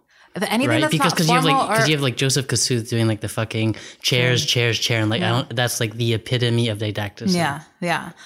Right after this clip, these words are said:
Speaker 1: But then it's also, like, anything that's formal and anything that's, like, where you're not making an overt political statement.
Speaker 2: Yeah, yeah.
Speaker 1: Like, it's like, like, I think they were looking for an overt political
Speaker 2: Yeah,
Speaker 1: statement.
Speaker 2: yeah.
Speaker 1: And I'm just like,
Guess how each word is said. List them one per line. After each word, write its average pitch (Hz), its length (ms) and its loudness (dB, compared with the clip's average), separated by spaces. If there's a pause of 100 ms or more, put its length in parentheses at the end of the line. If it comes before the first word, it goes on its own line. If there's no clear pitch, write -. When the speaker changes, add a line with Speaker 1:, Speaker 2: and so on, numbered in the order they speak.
Speaker 1:
But 240 140 -2
then 262 160 0
it's 254 140 -2
also, 233 260 0
like, 190 340 -2
anything 214 300 -2
that's 185 180 -6
formal 175 360 -2
and 156 140 -4
anything 165 400 -8
that's, 147 220 -10
like, 131 240 -12 (640)
where 170 140 -2
you're 170 180 -2
not 156 280 -2
making 160 280 -6
an - 120 -8
overt 151 440 -8
political 143 440 -12
statement. - 360 -2
Speaker 2:
Yeah, 110 260 2 (100)
yeah. 98 240 -4 (180)
Speaker 1:
Like, 156 180 -6
it's 160 240 -10
like, 151 420 -8
like, 156 180 -8
I 160 100 -6
think 170 220 -6
they 160 100 -2
were 156 140 -2
looking 151 420 -4
for 156 160 -6
an 147 180 -4
overt 151 440 -4
political 156 440 -6
Speaker 2:
Yeah, 120 60 -2
Speaker 1:
statement. 104 480 -2
Speaker 2:
yeah. 101 240 -4 (140)
Speaker 1:
And 156 180 -4
I'm 147 220 -4
just 147 220 -10
like, 143 340 -6